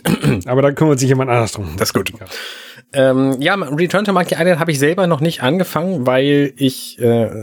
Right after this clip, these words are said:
Speaker 2: sehr wenig Switch spiele in letzter Zeit und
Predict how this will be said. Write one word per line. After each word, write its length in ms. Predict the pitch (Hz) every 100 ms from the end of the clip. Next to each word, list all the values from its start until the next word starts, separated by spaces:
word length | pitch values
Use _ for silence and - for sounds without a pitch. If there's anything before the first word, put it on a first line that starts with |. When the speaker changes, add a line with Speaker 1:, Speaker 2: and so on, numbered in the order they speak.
| 101
Speaker 2:
sehr 360 | 107 107 120 113
wenig 300 | 131 123 -
Switch 260 | 131 147
spiele 320 | - - 160 151
in 80 |
letzter 280 | 151 156 151
Zeit 300 | - 156 - _ _ - -
und 380 | 117 117 -